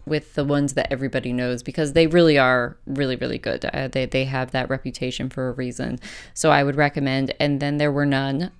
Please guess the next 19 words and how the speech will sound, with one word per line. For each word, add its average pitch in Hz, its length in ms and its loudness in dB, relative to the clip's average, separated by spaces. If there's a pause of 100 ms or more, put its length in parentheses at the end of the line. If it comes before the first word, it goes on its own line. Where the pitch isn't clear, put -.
(100)
I - 60 -6
think 175 180 -2
that's 139 160 0
probably - 300 -4
the - 100 -8
best, - 300 -6 (280)
best 151 340 0
Christie 127 640 -6
objectively, 127 560 -4
but, - 320 0
um, 135 280 -2
I 147 60 -2
know 139 140 2
everybody 127 260 -2
has 135 180 -4
their 127 120 -4
personal 131 340 -6
favorites. 135 380 -6
But 131 240 0